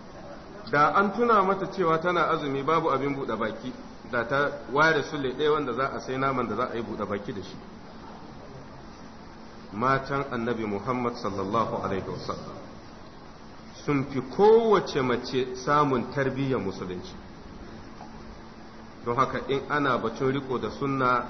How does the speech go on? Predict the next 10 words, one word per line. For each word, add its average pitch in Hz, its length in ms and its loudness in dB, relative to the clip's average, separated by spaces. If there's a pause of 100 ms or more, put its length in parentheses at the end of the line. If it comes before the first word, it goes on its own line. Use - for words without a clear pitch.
(140)
kada 127 240 0
ma 135 240 2
ka 127 120 -4
kwatanta 110 640 -4
wata 135 260 0
mace 120 300 0
da 113 100 0
matan 120 340 2
manzon 98 300 0
Allah. 87 320 -4